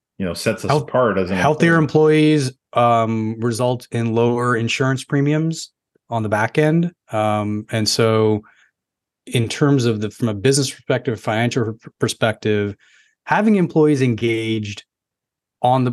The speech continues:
Speaker 2: on the bike itself while they're having a gr-, a team call, say, to s-, you know, for the, for the purpose of discussion.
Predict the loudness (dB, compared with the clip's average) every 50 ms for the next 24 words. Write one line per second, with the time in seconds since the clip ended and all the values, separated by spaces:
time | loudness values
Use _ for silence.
0 | -4 -2 -2 0 0 0 0 -2 -2 -4 -4 -6 -10 -8 -6 -4 -4 -4 -4 -6
1 | -4 0 2 4 4 4 2 2 0 0 0 0 0 0 -2 -2 -4 -4 -4 -2
2 | -2 -2 -2 -4 -6 -6 -6 -6 -8 -8 -4 0 0 2 2 0 0 2 2 2
3 | 2 2 0 -2 -4 -4 _ _ _ -8 -6 -6 -6 -8 -12 -14 _ -6 -4 -4
4 | -2 0 0 -2 0 -2 -4 -8 -8 _ _ _ _ _ _ _ -4 -2 -2 -2
5 | -4 _ _ _ -2 -2 0 2 2 0 0 0 -2 -2 -2 0 -2 -2 -2 -4
6 | -4 -4 -6 -6 -6 -6 -8 _ _ _ _ _ -2 0 0 0 -2 -4 -4